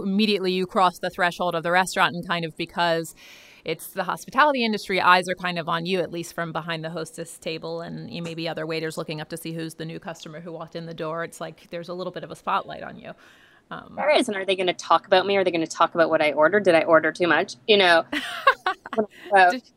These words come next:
Speaker 2: I order
Speaker 1: do you
Speaker 2: a
Speaker 1: know
Speaker 2: ton.
Speaker 1: that from personal <laughs> experience? Do you guys talk about
Speaker 2: Yes.
Speaker 1: diners? Yeah.
Speaker 2: Well, we never, the funny thing is, is we, we never talk about diners that order too much food 'cause, you know, that's awesome. We do sometimes, and we're like, "Oh, you only ordered that much?" That's what the back mis-, whispering is about. So,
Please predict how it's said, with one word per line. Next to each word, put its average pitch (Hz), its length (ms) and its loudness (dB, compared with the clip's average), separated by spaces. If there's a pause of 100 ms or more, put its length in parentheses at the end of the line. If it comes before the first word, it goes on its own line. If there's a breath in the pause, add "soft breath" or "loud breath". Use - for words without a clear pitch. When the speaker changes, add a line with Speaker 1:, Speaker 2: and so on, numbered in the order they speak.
(140)
Speaker 2:
I 190 100 6
order 185 120 6
Speaker 1:
do 233 80 2
you - 40 6
Speaker 2:
a - 60 8
Speaker 1:
know 233 80 8
Speaker 2:
ton. 254 100 8
Speaker 1:
that 240 180 8
from 240 160 2
personal 220 340 2
<laughs> - 60 -2
experience? 247 680 0
Do 254 80 -4
you 220 80 -2
guys 233 240 0
talk 196 200 0
about 339 180 4
Speaker 2:
Yes. 247 60 2
Speaker 1:
diners? 190 340 -2 (580 loud breath)
Yeah. 170 240 -2 (160)
Speaker 2:
Well, 302 180 8
we 320 180 -8
never, 359 280 2 (180)
the 320 80 8
funny 392 260 2
thing 294 200 0
is, 262 160 0
is 247 200 0
we, 220 220 -4 (320)
we 254 80 2
never 285 220 6
talk 262 240 4
about 220 180 8
diners 190 380 4
that 180 280 6
order 180 280 4
too - 180 -4
much 202 240 2
food 285 260 0
'cause, 170 280 -2
you 180 80 0
know, 139 240 -6
that's 196 180 2
awesome. 285 580 2 (320 soft breath)
We 220 80 2
do 240 240 8
sometimes, 180 560 2
and 175 60 0
we're 175 80 2
like, 180 160 2
"Oh, 220 320 8
you 190 140 2
only 185 180 2
ordered 160 300 2
that 160 220 4
much?" 262 280 2
That's 214 220 2
what 233 80 -2
the 208 80 4
back 170 320 2
mis-, - 300 -10
whispering 175 400 -2
is 170 100 -2
about. 156 340 2
So, 170 320 8